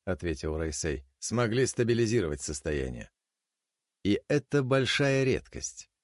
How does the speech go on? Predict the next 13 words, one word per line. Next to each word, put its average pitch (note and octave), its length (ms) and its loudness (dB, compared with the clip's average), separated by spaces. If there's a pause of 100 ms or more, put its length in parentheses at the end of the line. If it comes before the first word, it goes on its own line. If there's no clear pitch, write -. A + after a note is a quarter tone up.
(200)
Я B2+ 180 4
знаю D#3+ 300 2
много E3 300 2
случаев, G#2+ 500 2
когда G#2 360 2
отломившийся A2+ 920 0
от F#2+ 80 -2
грудины G#2 440 2
мечевидный G#2 560 2
отросток D3 580 0 (180)
вонзался A2 600 2
в - 120 -8
печень. - 400 -6